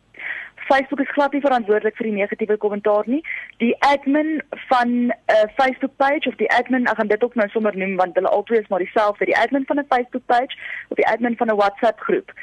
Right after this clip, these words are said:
is verantwoordelik vir al die inhoud wat op daardie groep of page geplaas is, want jy het die mag om elke dag deur alles te lees en te besluit wat is positief en wat is negatief, en jy het die, jy, die onus is op jou om, om die negatiewe te verwyder van die groep af.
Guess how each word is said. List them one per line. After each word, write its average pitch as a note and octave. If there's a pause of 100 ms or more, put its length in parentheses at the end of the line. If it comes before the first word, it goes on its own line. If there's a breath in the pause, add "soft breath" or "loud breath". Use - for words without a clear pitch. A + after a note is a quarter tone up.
(240 loud breath)
is G3
verantwoordelik G#3+
vir -
al C4
die C#4+
inhoud G#3+
wat G3
op F#3+
daardie G3+
groep G#3
of G3
page F3+
geplaas D#3
is, -
want G3
jy G3
het B3+
die A#3+
mag F#3 (400 loud breath)
om G3
elke A3+
dag G3+
deur G3
alles G3+
te A#3
lees F3+ (200)
en F#3
te -
besluit F#3+
wat F3+
is F#3
positief A#3
en G#3
wat F3+
is F#3
negatief, F#3 (300 loud breath)
en F#3+
jy G3+
het F#3+
die, F3+ (100)
jy, F#3
die G3+
onus A3+
is G3
op G3
jou F3+
om, F3+
om F#3+
die F#3
negatiewe F3+
te -
verwyder E3+
van F3
die D#3
groep -
af. G#2